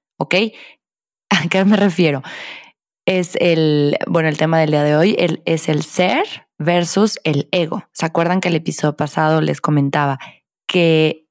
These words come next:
iba a haber un episodio especial para explicarles lo que es el ego o como yo lo interpreto? Bueno, pues hoy es el día de tocar ese tema.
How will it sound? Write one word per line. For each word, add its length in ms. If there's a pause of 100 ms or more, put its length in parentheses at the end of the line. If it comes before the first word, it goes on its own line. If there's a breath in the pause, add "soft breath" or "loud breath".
(120)
iba 220
a 40
haber 200
un 160
episodio 680
especial 600
para 180
explicarles 640
lo 120
que 100
es 100
el 120
ego 240
o 260
como 220
yo 320
lo 80
interpreto? 640 (440 loud breath)
Bueno, 380 (180)
pues 280 (240)
hoy 180
es 140
el 100
día 140
de 100
tocar 400
ese 240
tema. 380